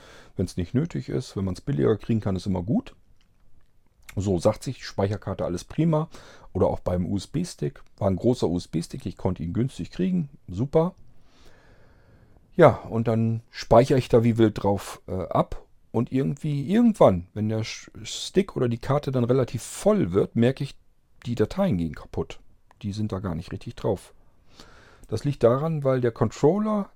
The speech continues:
gesagt hat, dieser Stick hätte zum Beispiel hundertachtundzwanzig Gigabyte und, ähm, hat aber in Wirklichkeit nur acht Gigabyte oder vier Gigabyte drinne an Speicher.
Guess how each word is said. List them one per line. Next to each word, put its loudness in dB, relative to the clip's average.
gesagt 0
hat, -6
dieser -4
Stick -4
hätte 0
zum 0
Beispiel -2
hundertachtundzwanzig -6
Gigabyte 2
und, -4
ähm, -6
hat 4
aber 4
in 6
Wirklichkeit 4
nur 4
acht 2
Gigabyte 8
oder 6
vier 0
Gigabyte 4
drinne 6
an -2
Speicher. 4